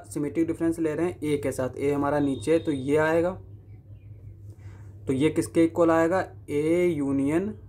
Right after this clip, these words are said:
जेड माइनस ए इंटरसेक्शन जेड। तो यहाँ पे ए यूनियन जेड तो हमारा ये सारे एलिमेंट्स हैं, और ए इंटरसेक्शन जेड क्या आएगा? ये वाले एलिमेंट्स आएंगे, ये वाले,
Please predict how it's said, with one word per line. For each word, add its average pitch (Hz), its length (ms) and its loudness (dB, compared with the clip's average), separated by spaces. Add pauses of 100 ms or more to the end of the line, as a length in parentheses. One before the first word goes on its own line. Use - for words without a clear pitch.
(140)
जेड 156 500 0 (1300)
माइनस 135 840 0 (200)
ए 156 140 2
इंटरसेक्शन 165 760 0 (280)
जेड। 120 400 0 (520)
तो 165 60 0
यहाँ 135 360 2
पे 190 140 2 (140)
ए 160 120 6
यूनियन 175 560 2 (240)
जेड 151 340 2
तो 170 80 2
हमारा 165 280 4
ये 156 200 2
सारे 165 280 2
एलिमेंट्स 180 460 0
हैं, 190 140 -2 (760)
और 139 200 4
ए 156 180 6
इंटरसेक्शन 165 640 4
जेड 160 260 4
क्या 160 140 2
आएगा? 170 400 2 (340)
ये 131 300 2
वाले 180 260 4
एलिमेंट्स 180 400 0
आएंगे, 175 260 2
ये 127 280 0
वाले, 175 260 0